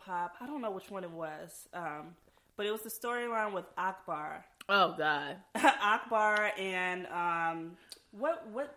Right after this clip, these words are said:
Speaker 1: what
Speaker 2: I
Speaker 1: city
Speaker 2: think
Speaker 1: was
Speaker 2: the
Speaker 1: that?
Speaker 2: most, that was Love in, uh, Vancouver? I don't know. <laughs> Love, Love and Hip Hop.
Speaker 1: Atlanta, I feel like it's
Speaker 2: Yes.
Speaker 1: Atlanta.
Speaker 2: Wait, no.
Speaker 1: With Brooke Valentine.
Speaker 2: New York.
Speaker 1: New York.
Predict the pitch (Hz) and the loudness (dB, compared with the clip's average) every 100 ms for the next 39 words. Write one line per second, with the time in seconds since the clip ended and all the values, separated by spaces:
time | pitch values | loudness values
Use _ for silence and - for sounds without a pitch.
0 | 214 214 254 254 - _ _ _ _ - | -14 -8 -8 -10 -16 _ _ _ _ 4
1 | - 285 269 415 190 269 233 202 196 208 | 12 12 12 10 12 12 12 10 6 8
2 | 254 240 214 233 247 226 208 202 196 202 | 6 6 10 12 12 8 6 4 4 6
3 | 208 202 185 185 190 - 196 196 208 220 | 6 4 0 0 -4 -8 -6 -2 2 4
4 | 208 247 294 285 311 320 320 220 208 220 | 4 4 6 6 6 6 6 10 10 12
5 | 247 302 - - - - - 240 285 339 | 12 12 12 12 12 6 2 12 12 12
6 | 359 277 294 311 - 285 - 269 247 - | 12 12 12 12 12 12 12 12 12 12
7 | 214 247 262 247 226 233 247 190 170 - | 6 4 2 -4 10 12 12 12 12 6
8 | - 214 285 240 185 247 247 180 156 160 | 0 12 12 12 12 8 10 10 8 4
9 | 185 _ _ _ _ _ _ 208 190 196 | -4 _ _ _ _ _ _ -12 -8 -8
10 | 202 180 180 196 214 214 190 151 - - | -6 -6 0 6 8 12 12 12 6 -8
11 | 190 156 139 | -8 -8 -10